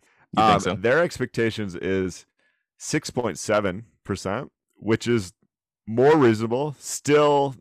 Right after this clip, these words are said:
Speaker 2: not really in line with the facts of the day. But let's talk about a couple things. So one, what does that gap tell you, Dougals? The fact that the individual investors, the retail investors, expect more than ten percent annual returns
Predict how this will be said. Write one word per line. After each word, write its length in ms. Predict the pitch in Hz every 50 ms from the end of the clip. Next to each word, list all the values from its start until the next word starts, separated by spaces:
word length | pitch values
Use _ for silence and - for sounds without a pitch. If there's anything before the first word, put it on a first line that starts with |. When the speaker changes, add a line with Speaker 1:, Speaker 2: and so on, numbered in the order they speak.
| _
Speaker 2:
not 360 | - 113 117 117 117 117 92
really 320 | 82 120 120 117 117 113 113
in 140 | 107 101 101
line 260 | 101 101 101 101 101
with 320 | 95 92 90 - - - _ _
the 120 | - 101 95
facts 320 | - 107 98 90 - -
of 80 | 98 92
the 100 | 87 85
day. 340 | 76 82 78 78 95 117 107 _ _ _ _ _ _ _ _ _ _
But 280 | - 135 135 - - - _ _ _ _ _ _
let's 320 | 123 147 165 - - - -
talk 300 | _ - 151 151 131 -
about 200 | 120 127 117 107
a 40 |
couple 220 | - - 101 85 78
things. 220 | 85 80 76 78
So 160 | - - 123
one, 440 | 127 123 120 135 156 147 143 135 120 _ _ _ _ _ _ _ _ _ _ _ _
what 140 | _ 139 170
does 140 | 208 269 202
that 240 | 226 165 107 90 _
gap 300 | - 95 92 92 92 -
tell 200 | - 90 82 80
you, 120 | 78 78
Dougals? 540 | 76 78 78 76 80 80 85 87 - - _ _
The 80 | - -
fact 280 | - 135 131 123 - -
that 200 | 120 110 - - _ _ _ _ _ _ _ _ _
the 180 | 104 110 - -
individual 540 | 120 135 135 143 123 131 127 113 127 120 113
investors, 600 | 107 92 98 98 92 - - 92 90 87 85 -
the 120 | 95 92
retail 360 | 98 104 107 - - 101 95
investors, 460 | 92 90 80 87 85 - - 87 76
expect 500 | 85 - - - - _ 95 92 82 - - _
more 320 | _ 95 104 110 117 117 120
than 200 | 110 107 95 92
ten 280 | - - 104 107 110
percent 460 | 107 - 98 - - 104 101 95 - -
annual 280 | 87 95 92 92 87
returns 720 | 85 82 80 - - - 110 92 85 82 80 80 80 - -